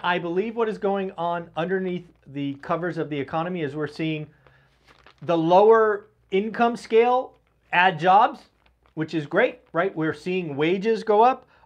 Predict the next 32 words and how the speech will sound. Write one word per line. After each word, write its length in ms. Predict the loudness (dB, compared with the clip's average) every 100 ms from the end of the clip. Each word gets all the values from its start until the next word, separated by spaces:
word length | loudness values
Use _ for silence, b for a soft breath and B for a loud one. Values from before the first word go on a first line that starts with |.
| 4
Also, 540 | 6 6 4 2 0 -10 _ _ _
A 120 | 0
D 120 | 0 -2
P 180 | -4
report 480 | 0 0 2 0 0
reported 540 | -4 -2 0 2 2 2
an 140 | -4 -8
annual 680 | -6 -4 -2 0 4 2 0
increase 500 | -4 -8 -6 -6 -6 -6
in 120 | -4
wages 460 | -2 0 -2 -4
of 180 | -6 -10
six 480 | -10 -6 -6 -6 -14 -8
and 100 | -6
a 40 |
half 340 | -4 -4 -6
percent, 420 | -8 -8 -8 -10 -12
six 340 | _ -12 -12 -12
point 320 | -8 -8 -8 -4
five 320 | -2 -4 -8
percent. 380 | -18 -16 -16 -16 _ _ _ _ _ _ _ _ -2
I 260 | 2 4 2
believe 680 | 2 2 0 -2 -6 -8 _ _ _ _
that 280 | -2 -2 -2
most 520 | -2 4 6 4 0 0
of 200 | 2 2
that 300 | 0 0 -4 _ _ _ _
is 160 | -8 -2
going 400 | 2 4 2 -2
to 120 | -4
the 120 | -2
lower 540 | -2 0 2 4 2